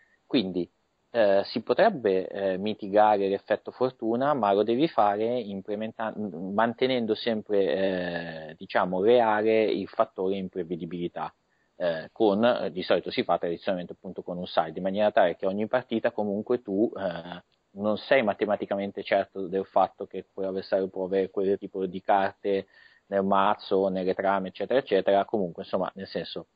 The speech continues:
c'è un elemento in cui tu in ogni partita, eh,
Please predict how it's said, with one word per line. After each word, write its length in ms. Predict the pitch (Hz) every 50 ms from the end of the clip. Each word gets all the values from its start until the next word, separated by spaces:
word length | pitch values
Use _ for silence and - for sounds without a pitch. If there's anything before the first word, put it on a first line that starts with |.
| _ _ _ _ _ _ _ _ _ _ -
c'è 140 | - 156
un 120 | 127 120 135
elemento 500 | 143 156 165 151 127 117 120 117 - 123
in 100 | 120 113
cui 380 | - - 107 104 104 107 101
tu 180 | - - 110 - -
in 120 | 98 98
ogni 180 | 104 104 107 107
partita, 680 | - 120 123 - - 107 95 90 - 104 101 104 104 - _ _ _ -
eh, 540 | 98 95 90 87 85 82 82 80 78 78 -